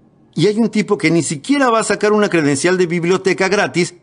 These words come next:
para conseguir el libro, darle un vistazo y dejar que tenga un impacto en su vida. Dones traídos aquí y que uno ignora.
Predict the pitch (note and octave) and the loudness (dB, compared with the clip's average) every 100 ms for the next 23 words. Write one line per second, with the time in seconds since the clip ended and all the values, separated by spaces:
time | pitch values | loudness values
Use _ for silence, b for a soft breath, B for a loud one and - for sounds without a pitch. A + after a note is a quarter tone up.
0 | - D3+ C#3+ C#3 C3+ C#3 F3+ F#3+ A3+ A#3 | -4 -4 -2 -2 0 0 2 2 2 2
1 | C3+ F#2 - - E3 F3+ G3+ G3 - F#3+ | 0 -4 -14 -6 -2 0 0 0 0 0
2 | E3+ G3 F#3+ - E3+ D#3+ D#3 F#3+ F#3+ G3 | 0 -2 -2 -4 0 0 0 0 0 0
3 | G3 G3 F3 C3+ F3+ - F3+ F3+ F3 G#3+ | 2 2 2 0 -4 -2 -2 0 2 2
4 | A3 A2+ - _ _ _ _ _ _ _ | 2 -2 -6 _ _ _ _ _ _ _
5 | B2+ F#3 A#3 A#3+ - D#3+ E3+ F#3 F#3 C#3 | -2 0 2 2 0 0 2 0 -2 -4
6 | - C#3+ D3+ _ - B2+ D3 C#3 F#3 G3+ | 0 -2 -2 _ -4 -2 2 2 2 2
7 | F3 C3+ B2 D#3+ F#3 A2+ F#2 | 2 0 0 0 2 -2 -6